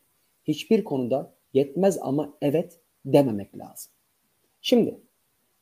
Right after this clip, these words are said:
Beşiktaş'ın her geçen günü çöpe gidiyor. Ve insanların fark etmediği kadar kıymetli bir sezon bu sezon.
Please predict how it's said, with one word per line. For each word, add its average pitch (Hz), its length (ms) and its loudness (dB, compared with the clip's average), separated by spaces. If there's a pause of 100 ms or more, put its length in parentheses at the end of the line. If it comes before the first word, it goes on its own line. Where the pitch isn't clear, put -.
(1300)
Beşiktaş'ın 175 440 -2
her 247 120 4
geçen 214 320 2
günü 240 160 0
çöpe 214 220 4
gidiyor. 117 340 -2 (960)
Ve 190 100 8
insanların 202 540 4
fark 180 300 0
etmediği 214 400 2
kadar 233 260 2
kıymetli 180 420 0
bir 202 60 -2
sezon 120 320 -2
bu 101 40 -10
sezon. 98 340 -8